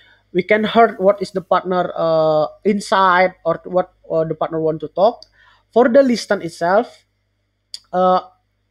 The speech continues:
on the HubSpot, they also have the, the good, uh, what's called the good, uh, program, Om. Uh, this is, uh, it's called, uh, for the Listan, it's called ama.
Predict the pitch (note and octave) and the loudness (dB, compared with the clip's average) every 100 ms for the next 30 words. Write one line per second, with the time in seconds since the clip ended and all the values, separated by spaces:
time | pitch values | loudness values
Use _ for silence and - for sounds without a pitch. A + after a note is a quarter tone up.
0 | _ _ _ _ _ _ _ _ _ A3 | _ _ _ _ _ _ _ _ _ -2
1 | A3 G#3+ F#3+ G#3 - - C4 C4 G3 G#3 | 0 0 0 -4 -4 -4 -4 -2 -4 -2
2 | G#3+ A3+ D4+ A#3+ A#3 A#3 F3+ F3+ F3+ F3+ | -2 -2 -6 -2 -4 -4 -2 2 2 0
3 | - _ _ _ _ _ _ _ _ _ | -8 _ _ _ _ _ _ _ _ _
4 | _ F3 F3 G3 A#3+ - G3 G3 A#3+ - | _ -2 0 0 0 -2 -2 -2 -2 -6
5 | - B3+ B3+ - _ B3+ D#3+ F#3 F3+ F3+ | -4 -4 -4 -8 _ -16 -6 -4 -4 0
6 | A3 A3 - F#3+ F3+ F3+ G#3+ G3+ G#3+ G3 | 0 0 -4 -2 0 0 0 2 2 0
7 | F3+ D#3+ C#3+ _ _ _ D#3 E3 E3+ B3 | -4 -6 -10 _ _ _ -10 -8 -8 -10
8 | - - F#3 F3+ G3 - - A3+ A#3 - | -10 -6 -4 -4 -6 -10 -2 -2 -2 -6
9 | _ _ - F3 E3+ E3+ E3+ F3+ F3 F3 | _ _ -10 -4 -2 -2 -4 -6 -4 -6
10 | - G#3+ F#3+ - - G#3 G3+ F3+ F#3 E3+ | -6 -8 -8 -10 0 0 2 -2 -2 -2
11 | D3 | -4